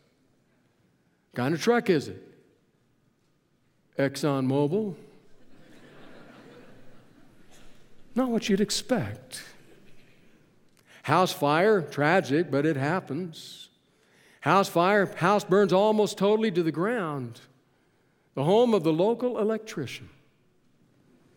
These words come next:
You know what I heard? <laughs> Short, faulty wiring in the attic.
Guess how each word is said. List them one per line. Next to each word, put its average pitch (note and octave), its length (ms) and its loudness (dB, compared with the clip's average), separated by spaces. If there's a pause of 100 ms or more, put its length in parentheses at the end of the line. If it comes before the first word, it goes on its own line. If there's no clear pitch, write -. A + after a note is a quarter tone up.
(320)
You - 80 -4
know - 20 0
what A2+ 140 0
I C3+ 140 2
heard? F3+ 440 -2 (580)
<laughs> - 80 -4 (600)
Short, - 640 -2 (920)
faulty F#3 420 2
wiring D3 640 -6 (680)
in E3+ 140 -2
the D#3 140 0
attic. D#3 440 -12